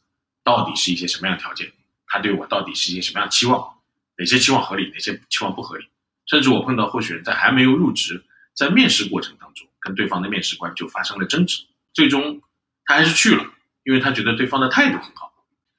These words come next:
所以这种候选人对猎头顾问上来讲，就是他不需要你去说服，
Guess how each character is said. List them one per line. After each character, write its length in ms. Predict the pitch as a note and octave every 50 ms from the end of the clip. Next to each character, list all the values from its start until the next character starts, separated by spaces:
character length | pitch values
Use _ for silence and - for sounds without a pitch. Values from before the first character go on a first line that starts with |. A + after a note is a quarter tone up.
| _ -
所 140 | - C3
以 20 | C3
这 100 | F#3 F#3+
种 120 | E3+ C3+ B2+
候 140 | - C3+
选 160 | B2+ - F2+ E2+
人 120 | F2+ F#2
对 360 | - D3 B2 G2+ F#2 F2+ - _ _ _ -
猎 140 | D#3 D3 C3+
头 160 | C3+ A#2 -
顾 100 | D#3 D#3
问 140 | D3+ C3 -
上 160 | - F#2 -
来 100 | - -
讲， 160 | - - - -
就 100 | - -
是 80 | - - -
他 200 | - A2 G#2+ - - - _ _ _ _ _
不 80 | - C#3
需 160 | C3 - C#3+
要 100 | B2+ A#2
你 80 | F2+ -
去 120 | - -
说 200 | - - C3+ - -
服， 140 | - -